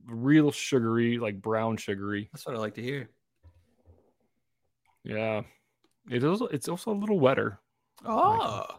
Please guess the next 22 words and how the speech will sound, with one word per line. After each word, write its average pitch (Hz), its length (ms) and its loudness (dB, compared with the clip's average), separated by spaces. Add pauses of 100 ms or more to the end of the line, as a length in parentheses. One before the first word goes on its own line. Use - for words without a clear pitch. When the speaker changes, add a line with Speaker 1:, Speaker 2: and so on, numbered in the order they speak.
(140)
Speaker 1:
Like, 71 120 -10
yeah. - 180 -8 (240)
Speaker 2:
Yeah, 156 80 -8
there's 113 200 -2
more 123 380 2
there 123 300 0
now. 50 400 -4
Suddenly, 117 720 -2
there's 120 200 -6
more 113 200 -2
whiskey 110 360 -6
to 98 80 -10
drink. - 400 -14 (1600)
I'm 113 80 -10
giving 117 240 0
the 117 80 6
Speaker 1:
Mm. - 20 6
Speaker 2:
old 98 140 4
Spin 104 360 -2
J 98 180 2
right 98 240 0
now. 101 460 -2